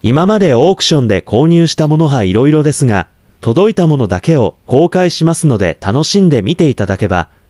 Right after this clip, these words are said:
幸いです。ナショナルテレビジョンカタログが見つかりましたので選びました。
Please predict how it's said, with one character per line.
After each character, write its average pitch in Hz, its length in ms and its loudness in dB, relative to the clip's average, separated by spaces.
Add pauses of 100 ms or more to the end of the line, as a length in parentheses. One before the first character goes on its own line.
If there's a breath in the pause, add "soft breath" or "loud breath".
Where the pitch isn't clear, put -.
(100)
幸 143 460 0
い 139 80 0
で 131 100 0
す。 - 240 -8 (520)
ナ 110 120 0
シ 175 120 -2
ョ - 20 2
ナ 180 140 2
ル 175 120 0
テ 156 140 -2
レ 175 100 2
ビ 180 120 0
ジ 170 80 0
ョ 180 60 2
ン 180 60 0
カ 175 140 -2
タ 185 100 0
ロ 185 120 2
グ 151 120 2
が 95 140 0
見 87 160 -2
つ - 100 -10
か 143 120 0
り 151 100 2
ま 156 100 2
し - 100 -6
た 147 120 0
の 117 100 2
で 85 220 0
選 90 140 0
び 120 80 2
ま 113 140 0
し - 100 -10
た。 87 160 -4